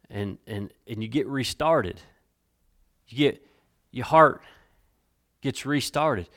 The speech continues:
Your heart gets set back on fire for him. Your heart starts working. That's what he wants from us. He wants our hearts to start working for him.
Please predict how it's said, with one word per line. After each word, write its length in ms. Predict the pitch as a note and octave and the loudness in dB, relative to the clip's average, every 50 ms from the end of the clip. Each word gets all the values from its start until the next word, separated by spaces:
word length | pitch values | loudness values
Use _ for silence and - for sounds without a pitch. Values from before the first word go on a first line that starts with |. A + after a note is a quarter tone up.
| - - _ _ _ - - | -20 -20 _ _ _ -20 -18
Your 180 | - C#3 A#2+ B2 | -8 -4 -2 -2
heart 480 | - - - E3 E3+ D#3 - - - - - _ _ _ _ - | 0 4 8 10 10 10 8 4 -4 -16 -20 _ _ _ _ -6
gets 160 | - C#3+ - - | -4 -4 -2 0
set 320 | - - E3 D#3+ A#2+ C3+ | 2 4 4 4 4 4
back 240 | C3+ D3 D3+ C#3 - | 4 4 6 6 4
on 160 | C#3 C#3 B2 | 2 2 2
fire 340 | - - D3 D3 D3+ D3+ C3+ | 2 4 4 6 6 6 4
for 180 | - - A#2 | 2 -2 -8
him. 360 | G2+ G#2 D#3 E3 C#3 G2 D#2+ - - _ _ _ _ _ _ _ _ _ _ _ _ _ _ _ _ _ _ _ _ _ _ _ - | -6 -4 -4 -4 -4 -4 -6 -8 -14 _ _ _ _ _ _ _ _ _ _ _ _ _ _ _ _ _ _ _ _ _ _ _ -12
Your 160 | - B2 A#2+ | -8 -6 -6
heart 500 | G#2 G#2+ C#3 D#3 D#3+ D3 B2+ - - - - _ _ _ _ | -2 2 4 6 6 6 6 2 -2 -16 -20 _ _ _ _
starts 520 | - - - D3 C#3 C#3+ B2+ F#2+ - - | -18 -6 0 2 4 4 2 0 -4 -14
working. 640 | - - G#2+ A#2+ C#3 C#3+ - - B2 G#2 F2+ E2 D#2 - _ _ _ _ _ _ _ _ _ _ _ _ _ _ _ _ _ _ _ _ _ _ _ _ _ _ _ | -10 -2 2 2 2 2 0 -2 -6 -8 -8 -8 -12 -20 _ _ _ _ _ _ _ _ _ _ _ _ _ _ _ _ _ _ _ _ _ _ _ _ _ _ _
That's 220 | - C3 - - | -14 -14 -8 -2
what 160 | D#3+ D#3+ D3+ C#3 | 2 2 4 4
he 100 | D#3+ D#3 | 4 4
wants 340 | C#3 D3 D#3 E3+ E3+ - | 4 4 4 4 2 0
from 200 | - - C3 A#2 | -4 -4 -2 0
us. 260 | A2+ G2 F#2 F2+ - - | 2 2 2 0 0 0
He 100 | C#3+ C#3+ | 0 2
wants 320 | C3+ B2+ C#3+ D#3+ D3+ - | 2 4 2 2 2 4
our 180 | D#3+ C#3 C3 A2+ | 6 6 6 4
hearts 540 | - - - E3 E3 D3+ - - - - - _ - _ _ _ _ _ - | 4 4 4 6 6 6 4 0 -6 -12 -12 _ -20 _ _ _ _ _ -6
to 120 | - D#3 | -4 -2
start 340 | - - E3+ D#3 D3 C#3 A#2+ | 2 6 8 8 8 8 6
working 420 | B2+ C#3+ E3 E3+ - - C3 A2+ | 6 6 6 6 4 0 -4 -4
for 200 | G2+ - - G#2+ | -4 -4 -6 -6
him. 320 | F#2 G#2 G2 F2+ E2+ E2 | -4 -4 -6 -6 -6 -10